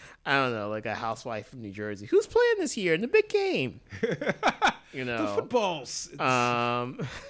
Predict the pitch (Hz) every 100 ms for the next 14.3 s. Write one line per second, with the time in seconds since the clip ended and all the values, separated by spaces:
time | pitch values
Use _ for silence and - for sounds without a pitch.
0 | - 359 - - 480 - - - - -
1 | - - - - - 151 151 165 160 156
2 | 160 165 160 123 113 147 160 160 123 123
3 | 143 147 147 180 - _ _ _ _ _
4 | _ _ _ - 151 151 156 170 220 123
5 | 113 104 _ _ _ _ _ _ _ _
6 | 143 143 151 - - 143 143 143 143 143
7 | 147 - _ _ _ _ _ _ _ _
8 | _ _ _ _ _ _ _ _ _ -
9 | 120 202 330 403 415 - - - _ _
10 | _ _ _ - 202 220 214 185 _ _
11 | _ _ _ 170 156 143 135 135 156 151
12 | 156 165 175 147 143 139 131 113 120 117
13 | 113 117 113 110 120 120 110 - 113 -
14 | 113 95